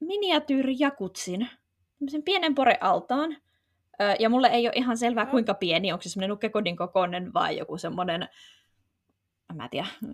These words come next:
Speaker 1: i-, va-, i-, vähän isompi, <laughs> mut kuitenkin. Minijakutsi, joka ei oo lahja, vaan se on tavallaan se hassu pakkaus. Ja sit sen se aikoo täyttää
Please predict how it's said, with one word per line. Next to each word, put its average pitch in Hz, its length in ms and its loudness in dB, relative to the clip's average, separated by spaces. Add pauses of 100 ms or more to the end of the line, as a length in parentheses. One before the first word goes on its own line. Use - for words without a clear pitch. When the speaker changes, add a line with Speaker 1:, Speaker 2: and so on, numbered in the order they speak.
Speaker 1:
i-, - 240 -10
va-, - 120 -6
i-, 185 200 -2
vähän 190 260 2
isompi, 214 420 4 (220)
<laughs> - 200 -6
mut - 220 2
kuitenkin. 226 420 4 (340)
Minijakutsi, 311 880 4 (220)
joka 220 260 4
ei 226 280 4
oo - 220 4
lahja, 190 500 4
vaan 208 160 2
se 202 80 0
on 190 80 2
tavallaan 180 280 4
se 190 120 2 (160)
hassu 175 320 -2
pakkaus. - 560 -2 (360)
Ja 233 80 2
sit 247 160 -2
sen 330 200 -4
se 330 80 0
aikoo 247 340 0
täyttää 220 640 0